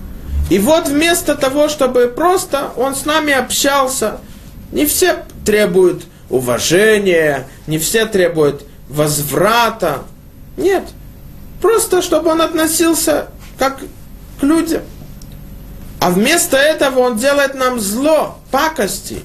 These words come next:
То как бы мы чувствовали себя? Злыми? Злились над ним? "Как ты смеешь? Мы тебе спасли жизнь, а ты так к нам, к нам относишься?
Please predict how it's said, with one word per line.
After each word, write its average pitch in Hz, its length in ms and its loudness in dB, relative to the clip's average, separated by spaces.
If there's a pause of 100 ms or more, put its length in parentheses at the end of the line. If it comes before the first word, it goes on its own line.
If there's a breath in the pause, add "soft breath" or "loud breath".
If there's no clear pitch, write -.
(1160)
То - 100 2
как 285 280 0
бы 269 100 2
мы 254 180 0
чувствовали 190 640 0
себя? 143 460 -2 (360)
Злыми? 294 600 2 (220)
Злились 311 580 2
над 247 220 0
ним? 180 320 -2 (220 loud breath)
"Как 285 240 0
ты 311 140 0
смеешь? 311 680 0 (240 loud breath)
Мы 226 140 2
тебе 254 340 2
спасли 247 540 0
жизнь, 285 520 0 (320 loud breath)
а 190 140 2
ты 254 160 0
так 247 280 0
к - 40 -8
нам, 226 460 -2
к - 40 -8
нам 214 240 0
относишься? 233 800 -2